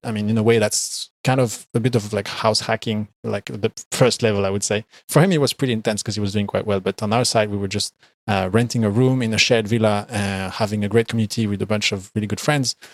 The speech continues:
And that cost far less than what most other people were doing. So I used to spend maybe between half and a third of most of my colleagues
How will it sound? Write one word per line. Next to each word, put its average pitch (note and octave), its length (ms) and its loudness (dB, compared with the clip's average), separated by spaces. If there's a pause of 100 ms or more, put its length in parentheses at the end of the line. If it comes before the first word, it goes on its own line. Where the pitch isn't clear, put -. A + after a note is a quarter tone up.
(180)
And A#2+ 100 2
that A2 120 0
cost - 240 -2
far G#2+ 340 0
less G2+ 460 0
than G2 480 -4
what G#2+ 200 -4
most G#2+ 360 -2
other G2+ 160 -6
people G2+ 300 -4
were F#2+ 120 -2
doing. G2 280 -4
So F#2+ 360 -4 (400)
I C3+ 60 6
used C#3+ 160 4
to C3 80 0
spend G#2+ 600 0 (380)
maybe G#2+ 400 -4 (140)
between A2+ 500 -2 (340)
half A#2 380 0
and A2+ 100 0
a G#2 40 0
third B2+ 420 2
of G#2 140 0
most A2+ 240 0
of G#2 60 -4
my G2 120 -2
colleagues G2+ 500 -4